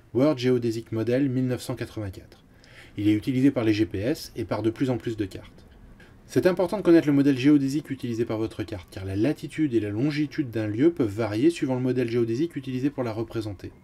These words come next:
La carte sera quand même utilisable, mais si vous reportez des coordonnées G P S sur une carte qui n'est pas W G S quatre-vingt-quatre, le point que vous tracerez sur la carte, ça sera pas celui dont le G P S voulait parler. Il faut voir le modèle géodésique comme une manière de plaquer une grille de latitude et de longitude sur une carte.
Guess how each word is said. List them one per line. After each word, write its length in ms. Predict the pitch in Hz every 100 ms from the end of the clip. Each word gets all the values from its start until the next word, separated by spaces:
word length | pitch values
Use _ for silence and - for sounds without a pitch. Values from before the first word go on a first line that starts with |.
| _ - - - - -
La 100 | 104
carte 200 | 123 -
sera 180 | 117 95
quand 200 | - 113
même 200 | 113 110
utilisable, 680 | 95 101 98 135 196 123 98
mais 140 | 104
si 100 | 110
vous 140 | 170 170
reportez 400 | 170 170 - 151
des 100 | 123
coordonnées 400 | 131 117 120 113
G 140 | 120
P 140 | 131 131
S 340 | 117 - - - - -
sur 180 | -
une 100 | 107
carte 220 | 98 107 -
qui 80 |
n'est 120 | 101 90
pas 240 | 175 190
W 360 | 147 117 104 98
G 120 | 104
S 140 | 92
quatre-vingt-quatre, 680 | - 92 98 92 - 175 - - - - - -
le 120 | 113 113
point 260 | 170 175
que 100 | 139
vous 100 | 110
tracerez 320 | - 107 -
sur 160 | 98 101
la 80 | 95
carte, 220 | 156 -
ça 80 | 131
sera 180 | - 92
pas 300 | - 131 170
celui 400 | 156 123 127 156
dont 100 | 117
le 60 |
G 100 | 107
P 140 | 104 113
S 100 | 117
voulait 160 | 117
parler. 280 | 110 98 87 - - - - - _ - - -
Il 60 | 113
faut 140 | 165
voir 120 | 170
le 80 | 160
modèle 280 | 156 151 139
géodésique 420 | 147 143 151 175
comme 140 | 147
une 80 | 131
manière 280 | 135 143 147
de 80 | 123
plaquer 360 | - 131 160
une 140 | 139 117
grille 320 | 110 107 95
de 100 | 98
latitude 600 | 107 120 143 - 160 131
et 100 | 110
de 120 | 107 113
longitude 500 | 123 123 120 - 165
sur 220 | - 123
une 80 | 107
carte. 400 | 95 92 -